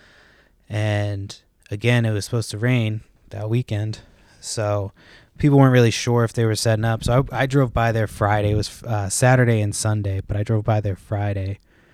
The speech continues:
just to see, like, if anybody was open. And there were a couple people open, so I stopped and, like, you know, didn't really find anything.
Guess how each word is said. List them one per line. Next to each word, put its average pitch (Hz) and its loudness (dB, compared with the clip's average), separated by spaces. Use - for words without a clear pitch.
just - -2
to 107 -4
see, 101 -2
like, 95 -4
if 101 -6
anybody 101 -4
was 104 0
open. 113 6
And 107 -4
there 110 -2
were 135 0
a 127 0
couple 151 2
people 127 4
open, 113 4
so 117 2
I 110 2
stopped 113 2
and, 104 -6
like, 104 -6
you 107 -4
know, 101 -2
didn't 107 -4
really 104 0
find 101 -4
anything. 95 -6